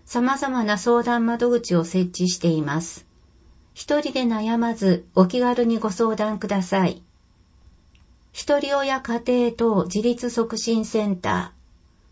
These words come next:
ー。エール長崎。長崎県ひとり親家庭等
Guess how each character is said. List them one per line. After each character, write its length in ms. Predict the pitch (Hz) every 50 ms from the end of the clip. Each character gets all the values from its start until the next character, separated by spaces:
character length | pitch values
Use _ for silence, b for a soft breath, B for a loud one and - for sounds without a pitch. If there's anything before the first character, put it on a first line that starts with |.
| - - _ _ _ _ _ _
ー。 60 | - 285
エ 240 | 294 285 294 285
ー 40 | 254
ル 260 | 208 185 180 - - -
長 380 | 185 190 196 208 214 220 226
崎。 500 | 226 - 190 175 180 - 143 123 - - _ _ _ _ _ _ _ _ _ _ _ _ _ _ _ _ _ _ _ _ _ _ _ _ _ _ _
長 260 | - 240 247 269 285
崎 320 | 302 - 320 311 - - -
県 300 | - 202 190 180 165 165
ひ 160 | - - -
と 140 | - 254 262
り 120 | 254 254 262
親 300 | 254 254 254 254 247 247
家 160 | - 226 226
庭 320 | 226 - 233 233 233 226
等 400 | 226 - 214 208 196 175 139 -